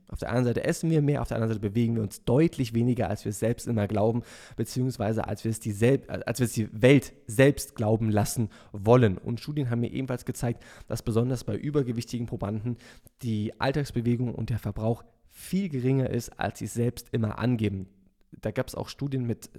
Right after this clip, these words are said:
Zwillingen und wo dann der andere Zwilling dann zu den Forschern gesagt hat, „Hey, mein, mein Bruder oder meine Schwester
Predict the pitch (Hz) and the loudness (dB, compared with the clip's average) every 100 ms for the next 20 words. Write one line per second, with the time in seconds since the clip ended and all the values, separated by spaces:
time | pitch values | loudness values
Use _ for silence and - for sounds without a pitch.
0 | - - 143 151 143 143 139 - - - | -12 -2 2 2 2 0 -2 -10 -20 -10
1 | - 120 117 113 117 - - - - 131 | 0 2 4 2 0 -4 -16 -18 -16 -8
2 | 113 113 110 110 101 - 113 127 120 - | -2 0 2 0 -2 -2 0 0 -2 0
3 | 127 117 110 104 107 104 98 - 110 123 | 2 2 2 0 0 -4 -4 -2 0 0
4 | 104 98 104 101 107 - - _ 113 120 | 0 0 0 0 -4 -4 -12 _ -2 0
5 | 127 - - - - 113 110 113 113 117 | 0 -4 -16 -18 -12 -8 -4 0 2 2
6 | 117 - 110 110 113 127 113 110 107 - | 0 -2 -4 -4 -2 0 0 0 -2 -2
7 | 123 127 | 0 -2